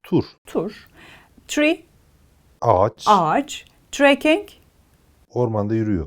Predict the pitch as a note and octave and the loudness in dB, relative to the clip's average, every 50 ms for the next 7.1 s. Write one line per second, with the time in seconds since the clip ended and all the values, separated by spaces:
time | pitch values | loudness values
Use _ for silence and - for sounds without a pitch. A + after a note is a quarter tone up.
0 | - - - D4 A#3+ E3+ - - - B3 A#3 F#3 D#3 D3+ D3 D3+ - B3+ B3 G#3+ | -4 -2 0 0 0 0 -2 -2 -2 0 0 0 -2 -4 -8 -10 -8 -6 -4 -4
1 | E3+ D3 D3+ D#3+ G3+ G#3+ G#3 G3 F3 D#3 D3 D3 D3 D3 - - F3+ F#3 F#3 C4 | -2 -2 -2 0 2 2 2 2 0 -2 -4 -6 -8 -10 -10 -10 -10 -10 -8 -8
2 | E4 B3+ - - - C4+ C4 C4 C#4 C4 A#3+ C#4+ C#4+ C4 B3 E3+ F3 E3+ - - | -8 -8 -4 0 2 2 2 4 2 0 2 2 2 2 2 2 0 -2 -4 -6
3 | E3 E3 E3+ F3+ F#3 F#3 F3+ E3 D3 C#3+ - - D3 C#3 C#3+ C#3 C3+ - - B3 | -10 -10 -8 -6 -6 -6 -6 -6 -8 -8 -10 -12 -12 -10 -10 -12 -12 -10 -8 -6
4 | C#4+ D4+ D4+ - - B3 A#3+ B3 C#4+ F#4+ G#4 - _ _ _ _ _ _ - G#2+ | -6 -6 -6 -4 0 4 4 6 4 4 0 -6 _ _ _ _ _ _ -2 -2
5 | - G2 F#2+ G2+ G2+ - - F#2 F2+ E2+ F2 F2+ G#3+ A#3 C4+ B3+ B3+ G#3+ F3+ D#3 | 0 0 -2 -2 -4 -4 -4 -6 -4 -4 2 4 4 4 6 4 2 0 -2 -2
6 | E3+ A3+ D#4 G4+ - - - B3+ B3+ C#4+ D4+ D#4 D4 D4 C4+ - - - - - | -4 -4 -4 -6 -4 -2 0 2 2 4 4 4 4 2 0 -2 -6 -12 -8 -6
7 | D#4 D#4+ | -4 -4